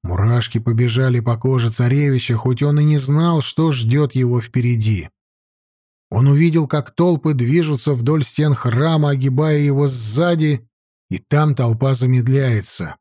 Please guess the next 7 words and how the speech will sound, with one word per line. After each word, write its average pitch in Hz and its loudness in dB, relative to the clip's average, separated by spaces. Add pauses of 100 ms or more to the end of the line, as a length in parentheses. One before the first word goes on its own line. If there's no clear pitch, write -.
(1000)
Там, 240 2
наконец, 214 2
Аюр 196 0
понял, 160 0
куда 127 0
стекаются 143 -2
люди, 151 0